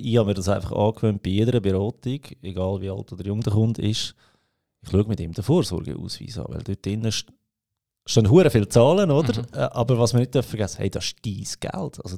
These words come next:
Speaker 1: da geht's wirklich um deinen Kohle. Und wenn du den nicht checkst, irgendwann ist das so viel Geld dort drin, das kann gut, das kann schnell eine Million werden. Also schnell nicht, das geht in <laughs> vierzig Jahren.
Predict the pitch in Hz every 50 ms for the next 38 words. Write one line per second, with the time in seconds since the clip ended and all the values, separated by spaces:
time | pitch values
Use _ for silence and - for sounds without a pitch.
0 | - - 107 101 98 107 - - - - 113 - - - - 123 110 104 - 104
1 | 101 - 113 123 135 135 - 104 101 98 - 107 92 113 104 101 92 95 - -
2 | - 127 - - - - - - - 143 113 110 113 110 107 120 135 - - -
3 | - 98 - - - 107 127 143 - 165 143 123 - 101 107 127 135 - 151 -
4 | - 104 110 120 127 110 - 95 85 - 95 87 107 139 151 - _ - - -
5 | _ _ _ _ _ - - 87 87 - 95 104 131 147 120 104 90 90 92 120
6 | 143 151 120 98 104 - 147 160 175 - _ _ _ _ _ _ _ _ - -
7 | - - - _ _ _ - 98 85 80 - 95 98 90 90 95 101 98 95 117
8 | - - 104 104 - - 123 107 92 - - 190 151 - - - 139 139 139 123